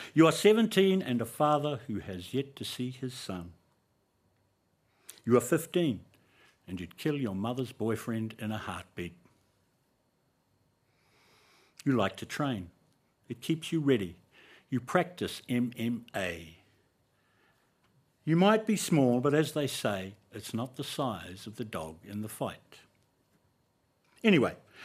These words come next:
shit gets out of hand, you just stab him in the neck with scissors.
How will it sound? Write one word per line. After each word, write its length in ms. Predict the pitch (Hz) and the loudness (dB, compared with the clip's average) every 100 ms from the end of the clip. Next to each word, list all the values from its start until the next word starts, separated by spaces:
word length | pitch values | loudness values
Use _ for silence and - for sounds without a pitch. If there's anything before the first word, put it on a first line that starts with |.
| - | -14
shit 280 | - - 226 | 2 4 6
gets 200 | 226 220 | 6 8
out 200 | 214 208 | 8 8
of 60 | 185 | 8
hand, 300 | 202 208 196 | 6 4 4
you 140 | 214 | 2
just 240 | 151 113 - | 2 -2 -2
stab 340 | - 143 147 | 0 2 2
him 160 | 143 139 | 2 2
in 140 | 120 | 2
the 80 | 82 | -2
neck 260 | 85 113 127 - | -4 -4 -6 -6
with 200 | 127 123 | -6 -6
scissors. 720 | - - 80 76 80 - - | -10 -10 -10 -10 -16 -20 -20